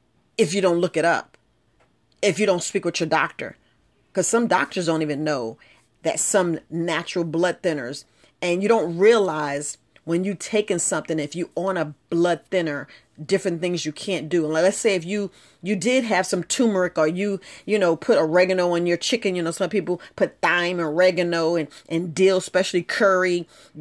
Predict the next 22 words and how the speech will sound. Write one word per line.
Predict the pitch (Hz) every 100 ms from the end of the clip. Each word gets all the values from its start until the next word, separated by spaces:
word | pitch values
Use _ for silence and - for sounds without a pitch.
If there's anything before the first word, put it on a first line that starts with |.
| -
you | 185
know, | 160 131 143
cayenne | - 190 185 185 180
pepper, | - 233 - 170 -
put | -
those | - 196
spices | - 175 226 196 -
together | 175 170 226 165 160 - - - -
and, | 175 170 165 -
or | - 180
drink | 175 208 214 -
peppermint | 262 220 190 -
tea. | - 262 196
And | 165
then | 175
they | 180
go | 185 185 180 - -
take | - 214 208
their | 180
blood | 151 170 196 196
thinning | 202 170 190
medicine. | 233 220 185